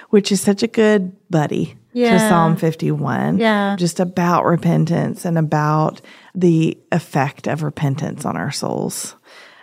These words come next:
Speaker 1: And so maybe we just
Speaker 2: The
Speaker 1: read
Speaker 2: Lord's
Speaker 1: that to
Speaker 2: mercy.
Speaker 1: close.
Speaker 2: Let's
Speaker 1: What do
Speaker 2: do
Speaker 1: you
Speaker 2: it.
Speaker 1: think?
Speaker 2: I love that.
Speaker 1: Ray, will you read for us just this? It's just verses three, four, and five.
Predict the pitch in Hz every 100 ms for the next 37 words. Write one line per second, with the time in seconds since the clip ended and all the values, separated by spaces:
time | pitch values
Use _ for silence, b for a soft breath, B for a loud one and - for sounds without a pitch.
0 | - 165 254 226 233 349 415 370 285 -
1 | 226 226 226 233 220 190 - 214 226 240
2 | 156 160 262 233 247 240 196 202 185 240
3 | 214 202 190 185 - 302 285 330 302 294
4 | 262 302 285 220 233 - 285 302 - -
5 | 233 - - _ 208 196 196 - - -
6 | 196 - - - 214 - 196 170 175 156
7 | - 151 151 151 139 135 139 135 - 160